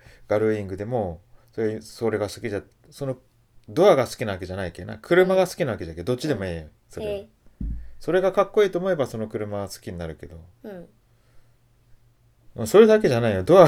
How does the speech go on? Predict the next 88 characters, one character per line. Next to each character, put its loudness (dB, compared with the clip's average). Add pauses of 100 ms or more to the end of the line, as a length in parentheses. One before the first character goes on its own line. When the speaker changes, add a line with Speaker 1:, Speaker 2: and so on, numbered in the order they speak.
Speaker 1:
の 4 (120)
開 -2
き -16
方 2
が、 0 (640)
ど 0
っ 0
ち -4
で 4
も 0
え -2 (120)
え。 -10
Speaker 2:
え -6
え。 -2
Speaker 1:
ま 8
あ、 8
で 6
も 2
上 6
に 0
開 4
く -4
け 0
ど、 -4 (160)
目 -2
立 4
っ -4
て -2
か -4
っ -6
こ 2
悪 0
い、 -4
あ -2
の、 0
恥 0
ず 4
か 6
し -4
い -4
で。 -14 (200)
Speaker 2:
え、 -12 (240)
そ -16
う。 -6
Speaker 1:
あ、 -4
そ 0
れ 2
と 0
か、 4
立 2
柱、 -2
あ -6
の、 -2
立 -2
体 4
駐 -2
車 0
場 0
入 4
れ 2
て、 6 (400)
Speaker 2:
う 0
ん。 2
Speaker 1:
で、 -10 (640)
ド 4
ア 10
上 6
に 2
あ 2
っ -4
た -2
ら、 0
天 -2
井 0
低 -8
か 2
っ -2
た 0
ら、 2 (180)
あ 2
か-、 2
出 2
ら 8
れ 6
ん -2
け -6
な。 0
Speaker 2:
あ -8